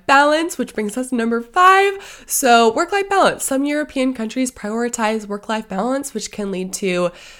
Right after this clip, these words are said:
healthier and more balanced lifestyle. This can be particularly appealing if you're looking to reduce stress and improve your overall quality of life. Number six would be access to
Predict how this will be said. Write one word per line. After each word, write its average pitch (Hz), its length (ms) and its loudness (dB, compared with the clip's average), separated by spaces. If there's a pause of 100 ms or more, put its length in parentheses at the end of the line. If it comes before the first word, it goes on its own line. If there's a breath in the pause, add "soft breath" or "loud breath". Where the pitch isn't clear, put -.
(140 loud breath)
healthier 220 440 -2
and 196 260 -4
more 190 220 -2
balanced 175 440 -6
lifestyle. 226 640 -2
This 208 160 -10
can 202 220 -6
be 190 160 -2
particularly 262 720 -2
appealing 180 520 -2
if - 160 -10
you're 180 100 -4
looking 175 300 -6
to 165 140 -10
reduce 160 240 -8
stress 294 440 -2 (320 loud breath)
and 233 120 0
improve 226 320 -2
your 185 440 -4
overall 190 460 -8
quality 185 540 -14
of 185 160 -14
life. 190 360 -14 (560 loud breath)
Number 339 200 -2
six 320 260 -6
would 285 120 -4
be 247 180 -4
access 214 380 -4
to 214 380 -4